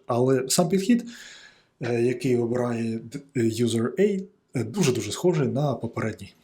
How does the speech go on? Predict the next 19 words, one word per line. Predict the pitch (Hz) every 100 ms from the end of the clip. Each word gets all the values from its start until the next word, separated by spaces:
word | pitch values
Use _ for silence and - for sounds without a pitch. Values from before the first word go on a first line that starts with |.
| _ _ -
е, | 117 107 104 101 107
який | 104 113
ми | 98
з | 98
вами | 101 95
подивилися. | 104 107 101 - - - _ - - - - _ _ _ _
Просто | 190 190
все | 135 - 131 135
у | - 135
Монзі. | 107 107 117 151 170 - - _ _ _ _ _ _ _ _ - - 135
У |
нас | 123 113 -
є | 117
колекція | - 123 120 - 117 107
з | 98 131 127
користувачами, | 120 117 104 - 98 98 143 160 175 -
колекція | - 110 104 - 113 95
з | -
твітами | - 113 120 156 185 190